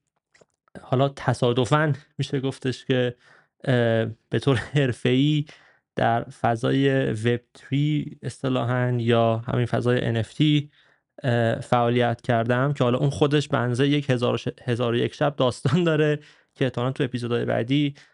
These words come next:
راجبش صحبت می‌کنم. اه... هی بیشتر احساس نیاز می‌کنم به وجود این پادکست و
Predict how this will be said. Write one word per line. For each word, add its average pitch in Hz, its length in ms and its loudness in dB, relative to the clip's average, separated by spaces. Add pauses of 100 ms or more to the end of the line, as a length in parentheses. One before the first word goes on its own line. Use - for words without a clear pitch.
(120)
راجبش 135 280 -2
صحبت 127 380 -2
می‌کنم. 143 540 -2 (520)
اه... 127 560 0 (520)
هی 175 440 0 (340)
بیشتر 165 380 -2
احساس 147 380 -2
نیاز 156 400 0
می‌کنم 165 540 -2 (380)
به 135 400 0
وجود 143 260 0
این 165 180 0
پادکست 147 840 -2 (420)
و 127 360 2